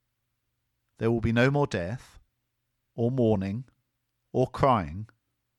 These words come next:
or pain, for the old order of things has passed away. And when we long for restoration of whatever kind, this is the same vision that we're given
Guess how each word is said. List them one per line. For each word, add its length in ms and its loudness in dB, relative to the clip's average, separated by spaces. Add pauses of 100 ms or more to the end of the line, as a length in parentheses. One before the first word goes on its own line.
(120)
or 140 0
pain, 440 -4 (1120)
for 120 -12
the 200 0
old 340 4
order 420 2
of 80 -2
things 640 -10 (380)
has 120 -8
passed 420 -6
away. 360 -12 (3250)
And 100 0
when 200 8
we 220 2
long 640 2
for 640 0
restoration 880 -4 (180)
of 320 -2
whatever 340 -2
kind, 500 -12 (1000)
this 220 0
is 140 -6
the 60 -4
same 300 0
vision 440 -2
that 140 -8
we're 140 -2
given 400 -6